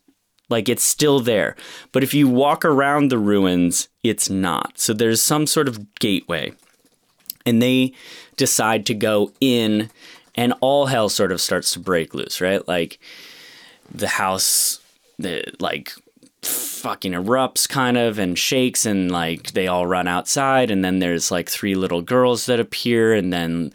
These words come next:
Bonnie gets turned into a baby doll and then blows up and is dead. And, like, I mean, it's just, I could just go down the line of, it's just stuff happening that is seemingly unconnected.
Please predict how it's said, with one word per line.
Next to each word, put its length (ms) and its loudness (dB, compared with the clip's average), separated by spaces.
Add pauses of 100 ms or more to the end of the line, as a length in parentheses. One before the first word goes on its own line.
(140)
Bonnie 360 0
gets 240 -2
turned 320 0
into 300 0
a 60 0
baby 380 0
doll 360 2
and 120 -2
then 240 -4 (340)
blows 440 4
up 360 0
and 200 -4
is 200 -6
dead. 460 2
And, 260 -2
like, 200 0
I 40 2
mean, 180 4
it's 180 0
just, 340 0 (600)
I 120 0
could 160 -2
just 200 -2
go 160 4
down 240 2
the 80 2
line 280 2
of, 180 -4
it's 180 -2
just 260 0
stuff 580 -2
happening 580 0
that 200 0
is 240 0
seemingly 600 0
unconnected. 680 0